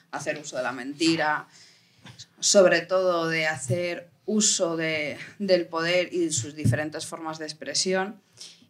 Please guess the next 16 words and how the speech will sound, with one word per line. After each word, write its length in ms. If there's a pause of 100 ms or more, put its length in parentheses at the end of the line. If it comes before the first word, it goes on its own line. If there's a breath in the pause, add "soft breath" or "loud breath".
Y, 220 (1400)
y 120
por 140
la 140
complejidad 600
que 100
entraña, 840
eh, 380 (100)
por 180
hacer 280
un 120
poco 680
el 500 (380 loud breath)
recoger 460
vuestras 400
ideas, 440